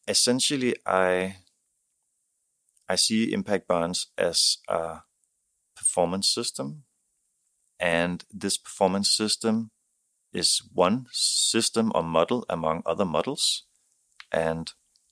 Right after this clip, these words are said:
every time a model is being used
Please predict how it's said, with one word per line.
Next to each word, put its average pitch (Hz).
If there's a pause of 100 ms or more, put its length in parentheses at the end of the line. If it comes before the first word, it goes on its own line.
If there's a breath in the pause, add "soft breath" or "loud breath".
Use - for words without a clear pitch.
(1000)
every 110
time 90 (140)
a 78 (260)
model 85
is 101
being 92
used 98